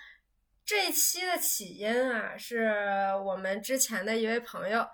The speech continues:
秋秋同学，他提议，“你有没有看过奥本海默？”于是我们三个人就决定，我们对这个《奥本海默》一个，一个长达三个小时的电影做一次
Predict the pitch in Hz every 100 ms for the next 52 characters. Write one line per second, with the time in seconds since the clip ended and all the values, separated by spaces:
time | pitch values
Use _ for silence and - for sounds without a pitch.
0 | - - - - 339 339 370 349 349 180
1 | 196 - - _ _ _ _ 277 262 269
2 | 269 - _ - - 208 247 302 - _
3 | - _ _ - _ _ _ _ _ _
4 | _ _ _ - 247 247 247 226 240 226
5 | 262 220 202 214 208 - - - - -
6 | - _ _ _ _ 214 233 302 311 -
7 | - - _ _ _ _ _ 240 220 214
8 | 226 277 285 294 254 196 214 254 220 190
9 | 240 254 220 196 180 180 190 - _ _
10 | _ _ 226 302 269 233 254 220 285 269
11 | 226 240 254 185 214 214 214 240 226 -
12 | 226 247 226 226 220 247 220 226 294 302
13 | 294 233 180 185 196 233 196 - - 226
14 | 202 190 - 247 214 190